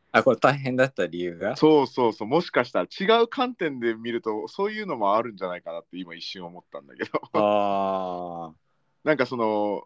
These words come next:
Speaker 2: ね、だってほら、初めてさ、正社員してた頃とさ、
Speaker 1: はい。
Speaker 2: 今、
Speaker 1: はい。
Speaker 2: もう断然違うわけじゃん、能力。
Speaker 1: あー、はいはいはい。
Speaker 2: うん。ね、コミュニケーションからね、まあ、て-、そのテクノロジー、デジタル系の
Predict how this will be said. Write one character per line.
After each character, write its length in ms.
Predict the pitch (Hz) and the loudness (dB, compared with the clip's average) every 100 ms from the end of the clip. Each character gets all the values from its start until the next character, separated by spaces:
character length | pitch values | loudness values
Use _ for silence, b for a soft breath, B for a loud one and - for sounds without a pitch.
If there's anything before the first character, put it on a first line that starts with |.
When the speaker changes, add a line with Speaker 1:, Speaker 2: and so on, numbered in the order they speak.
| 53 | -6
Speaker 2:
ね、 160 | 165 170 | 0 4
だ 80 | |
っ 40 | 147 | 4
て 80 | 123 | 4
ほ 80 | |
ら、 140 | 98 80 | 4 2
初 300 | 123 147 165 | -2 -4 -4
め 140 | 156 | -6
て 360 | - 113 104 98 | 0 2 2 0
さ、 200 | - 120 | -6 -18
正 200 | - 117 | -8 -6
社 180 | 110 110 | -4 -4
員 300 | 95 87 82 | -4 -8 -12
し 80 | - | -8
て 100 | 98 | -4
た 160 | 87 85 | -4 -2
頃 220 | 101 85 | -2 -2
と 140 | 82 | -4
さ、 120 | - | -2
Speaker 1:
は 80 | 82 | 0
い。 80 | 85 | 0
Speaker 2:
今、 220 | 95 82 | -2 -2
Speaker 1:
は 0 | |
い。 40 | 76 | -2
Speaker 2:
も 180 | 78 80 | -10 -10
う 60 | - | 0
断 280 | 110 147 | 0 0
然 240 | 151 156 143 | -4 -4 -6
違 160 | - | -6
う 180 | 139 131 | 0 0
わ 80 | 131 | 0
け 60 | 104 | -4
じ 60 | |
ゃ 40 | 80 | -8
ん、 60 | |
能 160 | 82 80 | -6 -6
力。 420 | 76 71 69 50 | -6 -10 -12 -8
Speaker 1:
あ 260 | 95 92 85 | -4 -2 -2
ー、 20 | |
は 140 | 98 87 | -4 -8
い 60 | - | -12
は 100 | 127 | -20
い 60 | - | -14
は 120 | 71 | -12
い。 40 | 82 | -4
Speaker 2:
う 80 | 85 78 67 | -4 -4 -6
ん。 100 | 64 - | -14 -8
ね、 340 | 92 117 85 - | 2 4 4 0
コ 120 | - | -2
ミ 120 | 95 | 0
ュ 20 | 95 | 0
ニ 40 | |
ケ 160 | - 95 | 2 0
ー 20 | |
シ 140 | - | 0
ョ 40 | 82 | -4
ン 80 | 78 | 0
か 120 | 80 | 2
ら 180 | 76 78 | 2 2
ね、 320 | 117 110 78 | 0 0 -2
ま 320 | 80 76 71 | -2 -2 -4
あ、 40 | 71 | -6
て-、 220 | - - | -12 -18
そ 200 | - - | -16 -14
の 40 | 76 | -8
テ 120 | - | -4
ク 100 | - | -2
ノ 120 | 87 | 0
ロ 100 | 85 | 0
ジ 120 | 80 80 | -2 -2
ー、 100 | 76 | 0
デ 100 | 87 | -2
ジ 140 | 82 | 2
タ 100 | 85 | 0
ル 80 | 82 | 0
系 220 | - 80 | -2 -2
の 260 | 82 78 | -2 -4